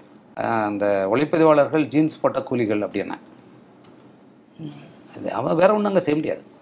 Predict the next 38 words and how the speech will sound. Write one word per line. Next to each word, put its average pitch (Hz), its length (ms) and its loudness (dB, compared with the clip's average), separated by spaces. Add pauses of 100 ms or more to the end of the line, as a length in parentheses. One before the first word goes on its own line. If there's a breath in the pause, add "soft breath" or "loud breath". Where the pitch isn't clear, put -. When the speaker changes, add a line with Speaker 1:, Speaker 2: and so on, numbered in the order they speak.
(320)
Speaker 1:
ஒளிப்பதிவாளர்கள் 165 640 4
அப்படிதான் 151 320 0
நடத்துறாங்க. - 280 -6 (760)
நீ 101 120 -4 (260)
சொல்றதை 180 320 2
செய், 143 320 -4 (540)
அந்த 120 180 2
அளவுல 135 160 4
தான் 156 100 0
அங்க 151 200 2
இருக்குது. - 260 -8 (180)
Speaker 2:
நீங்களும் 226 440 2
அப்படிதான் 190 260 -2
நான் 170 160 -2
நடத்துறீங்க? 165 300 4
Speaker 1:
அப்படிதான் 202 300 2
இரு-, 185 280 2
இல்ல, 151 300 2
அப்படிதான் 208 340 0
இருந்தது, 233 580 4 (280 loud breath)
அப்படிதான் 202 360 6
இருந்துச்சு. 233 460 4
நான் 180 240 6
கொஞ்சம் 233 220 4
அதை 196 180 4
எடுத்து 185 440 2
நான் 165 140 4
வேற 170 180 6
வேற 160 160 2
கட்டத்துக்கு 147 560 -2
போனேன். 107 140 -6 (520 loud breath)
ஒரு - 160 2
கட்டத்துக்கு 214 440 2
மேல 220 300 6
அதை 170 180 8 (920)
என்னால 151 280 2
செய்ய 175 220 4
முடியல. 98 280 -4